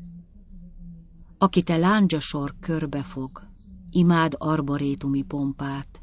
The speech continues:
légző gyökerű növényeket, oregoni cédrust, a pampák ezüst művein haja cicáz,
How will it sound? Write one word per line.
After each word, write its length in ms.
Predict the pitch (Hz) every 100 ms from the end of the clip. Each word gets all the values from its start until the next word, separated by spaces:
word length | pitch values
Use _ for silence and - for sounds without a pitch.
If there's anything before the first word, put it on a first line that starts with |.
| - -
légző 520 | 151 160 165 156 151
gyökerű 500 | 143 151 - 147 143
növényeket, 800 | 143 147 143 143 139 - 151 175 - - - 170
oregoni 500 | 180 180 151 151 147
cédrust, 920 | - - 170 156 160 160 - - - - - -
a 100 | 156
pampák 600 | - 180 185 180 170 -
ezüst 380 | 170 160 151 160
művein 520 | 165 160 151 147 143
haja 300 | 135 151 143
cicáz, 640 | - 151 - 160 147 151